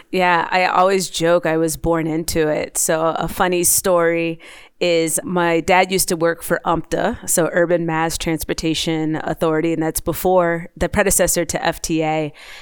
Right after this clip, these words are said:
And my mom went into labor outside of the U S D O T building while waiting for my dad to come out of a meeting. So I feel like it was meant to be. My mom is from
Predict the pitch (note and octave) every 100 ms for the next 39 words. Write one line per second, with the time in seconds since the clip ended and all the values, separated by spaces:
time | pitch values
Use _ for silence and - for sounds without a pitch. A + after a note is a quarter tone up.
0 | - G3 F#3+ F3+ E3+ E3+ E3 E3+ E3 E3+
1 | F3 D#3+ D#3 D#3 E3 G#3+ - - - E3
2 | D3 E3 D3+ D#3+ D#3+ D#3 F3 E3+ E3 D#3+
3 | D#3 E3 D#3+ D#3 - D#3 D3+ D3 - -
4 | _ - E3+ E3+ E3 D#3+ D#3+ D3+ - F#3+
5 | F#3 F3+ F#3 E3+ E3+ E3 E3 E3+ E3 D#3
6 | D#3 D3+ D#3+ D#3+ - D3 - D3 D3 D3+
7 | - E3 D#3+ D#3+ D#3+ - - E3 E3 D#3
8 | D#3 - F3+ F3 E3 D#3 D3 D3 D3+ -
9 | - - _ - C#3+ D3 D3+ D3+ D#3 D#3+
10 | - E3 D3+ D3 D3